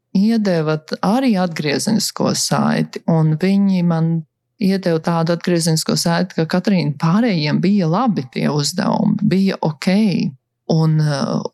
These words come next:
un ka, nu, un arī tā grupa faktiski ies-, nu, tajā brīdī arī, nu, pateica tam vīrietim, ka, eh, nu, viņš taču var arī iet projām, ja, <laughs> nu, nav jau problēma, ja viņam kaut kas nepatīk.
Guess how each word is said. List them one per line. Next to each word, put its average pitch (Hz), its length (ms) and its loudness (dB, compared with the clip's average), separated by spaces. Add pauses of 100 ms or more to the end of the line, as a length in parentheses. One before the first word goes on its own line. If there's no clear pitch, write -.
un 151 360 2
ka, 151 320 0 (840)
nu, 160 220 2 (760)
un 185 140 0
arī 180 200 2
tā 160 160 0
grupa 202 380 -2
faktiski 202 580 -2
ies-, 190 220 0
nu, 196 220 2
tajā 165 280 0
brīdī 160 440 0
arī, 156 220 0 (200)
nu, 165 260 0 (320)
pateica 185 480 -2
tam 180 120 4
vīrietim, 180 680 0
ka, 156 200 -2
eh, 147 280 0
nu, 165 180 2
viņš 170 280 0
taču 160 240 -4
var 175 180 0
arī 165 220 0
iet 190 220 0
projām, 147 500 2
ja, 127 100 2 (180)
<laughs> 180 140 0
nu, 170 160 0
nav 160 240 0
jau 160 140 0
problēma, 170 640 0
ja 156 80 0
viņam 165 340 0
kaut 160 220 -4
kas - 100 -8
nepatīk. - 460 -2